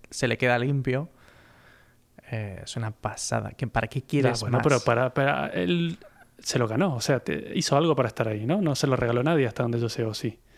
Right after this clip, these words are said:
Speaker 1: No, no, no, no. Es decir, como
Speaker 2: Pues
Speaker 1: todo
Speaker 2: ya
Speaker 1: es
Speaker 2: está.
Speaker 1: un concepto de suerte y tal y un poco más, pero el
Speaker 2: Claro.
Speaker 1: hecho de irte a un país tan sumamente cercano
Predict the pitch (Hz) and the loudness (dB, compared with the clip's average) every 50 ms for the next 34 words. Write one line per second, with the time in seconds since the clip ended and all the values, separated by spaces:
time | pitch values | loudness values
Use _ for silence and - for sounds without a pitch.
0 | - - - - _ _ _ _ - 143 165 208 233 247 262 240 190 196 202 202 | -20 -20 -20 -20 _ _ _ _ -2 0 0 2 2 0 0 0 0 2 2 2
1 | 190 196 202 202 185 160 147 170 156 - 160 139 147 143 139 139 139 151 165 170 | 2 2 2 2 2 2 2 0 0 0 0 0 0 2 2 2 4 4 4 4
2 | 170 160 147 170 165 160 160 156 156 151 151 147 - - 147 135 165 151 - 156 | 4 4 2 2 0 2 2 0 0 0 -2 -2 0 0 0 0 0 0 2 2
3 | 147 143 135 - - 156 160 147 - 143 135 135 135 131 127 127 143 143 147 143 | 2 2 0 2 2 2 2 2 2 2 2 4 4 2 2 2 2 2 2 2
4 | 139 135 131 127 139 135 131 131 135 143 139 - - - 131 127 123 123 120 117 | 0 0 0 0 0 0 2 2 2 0 -2 -4 0 2 4 4 4 4 4 2
5 | - - - - 139 131 123 123 131 135 139 - 160 143 151 151 147 151 147 147 | 0 -2 -6 -2 2 2 4 4 4 2 2 0 2 2 2 2 2 0 -2 0
6 | - 151 143 139 131 135 143 143 139 139 127 - 135 135 131 - - 131 131 - | 0 2 2 4 2 2 2 2 0 0 2 2 2 2 2 0 -2 -2 -2 0
7 | - 151 151 156 156 156 143 147 143 147 143 151 143 139 135 127 131 | 0 0 0 2 0 0 0 0 -2 0 0 0 0 0 -2 -4 -6